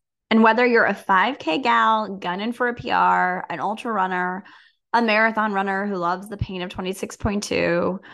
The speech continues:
a runner who never races but chooses running as her hobby of choice, it's safe to say that we have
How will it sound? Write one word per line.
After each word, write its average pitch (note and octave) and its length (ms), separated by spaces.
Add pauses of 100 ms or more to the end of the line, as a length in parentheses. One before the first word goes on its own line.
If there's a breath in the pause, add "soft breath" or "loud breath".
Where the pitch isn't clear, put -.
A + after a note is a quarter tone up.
(300 loud breath)
a A3+ 80
runner B3 260
who C#4 100
never B3 260
races C#4 680
but A3 140
chooses A3+ 500
running G3+ 280
as F#3 140
her F#3 120
hobby F3+ 280
of F#3 120
choice, E3+ 520 (440 loud breath)
it's B3+ 200
safe B3 360
to D4+ 100
say F#3+ 340
that E3+ 140
we F#3+ 120
have G3 300